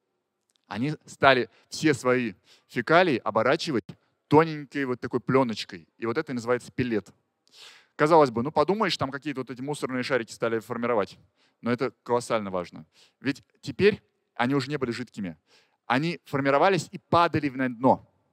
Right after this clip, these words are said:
И вода стала очищаться. Это привело к тому, что, соответственно, огромное количество растений стало появляться на очень большой глубине. Если раньше буквально там первые сантиметры, где могли жить растения и другие животные, то теперь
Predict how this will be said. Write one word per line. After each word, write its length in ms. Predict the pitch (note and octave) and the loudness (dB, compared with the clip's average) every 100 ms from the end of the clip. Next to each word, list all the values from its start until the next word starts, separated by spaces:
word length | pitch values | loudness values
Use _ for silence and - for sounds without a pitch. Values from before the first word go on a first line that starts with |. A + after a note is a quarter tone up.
| _ _ _ | _ _ _
И 60 | A#2 | -2
вода 220 | A#2+ C3 | 0 0
стала 280 | - A#2 A2 | 0 0 0
очищаться. 600 | - G#2+ G2 - - F2 _ _ _ | -2 -6 -6 -6 -14 -20 _ _ _
Это 180 | B2+ C#3 | -6 0
привело 300 | D3 C#3+ D3+ | 2 6 6
к 60 | - | 6
тому, 240 | D#3 F#3 | 0 0
что, 160 | - C#3 | -6 -6
соответственно, 520 | C#3 B2 C#3 - C3 | -6 -6 -8 -4 -4
огромное 500 | B2+ D#3 F#3 E3+ D3+ | 2 4 4 4 0
количество 640 | C#3 C#3+ - B2+ C3 C3+ - | 0 -2 -4 -8 2 2 2
растений 500 | B2+ B2+ - C#3 A#2+ | -4 -4 -2 -2 -2
стало 240 | - A2+ | 0 0
появляться 460 | A#2+ A#2 C#3 - B2+ | 2 0 -2 -2 -4
на 200 | B2 - _ _ - | -4 -4 _ _ 4
очень 300 | C3+ C3+ A#2+ | 4 4 0
большой 280 | A2+ - | 0 0
глубине. 440 | A2+ A2 A2+ G#2+ E2+ _ _ | -4 -2 -2 -4 -8 _ _
Если 240 | B2 B2 | -6 -2
раньше 280 | C#3+ D3+ C#3+ | 0 0 -4
буквально 340 | B2+ C#3 C#3 C3 | -6 0 0 0
там 200 | C3 - _ _ _ _ - | -4 -8 _ _ _ _ 2
первые 280 | D#3 C#3+ C3 | 4 4 2
сантиметры, 760 | C#3+ C3 C#3 E3+ D#3+ C#3 A#2 _ _ _ | -2 -10 -4 -2 0 -4 -6 _ _ _
где 160 | A#2+ B2 | -6 0
могли 220 | B2+ B2+ | 0 -2
жить 180 | A#2 A#2 | -6 -8
растения 440 | B2 A#2 C#3 A#2 | -10 -8 -6 -4
и 40 | A2 | -4
другие 300 | A2+ A2+ A2 | -8 -8 -6
животные, 460 | A2+ G2+ - F2 - _ _ | 0 -2 -2 -12 -14 _ _
то 120 | C#3+ | 0
теперь 400 | C3 C#3 F3 F#3 | 0 2 2 2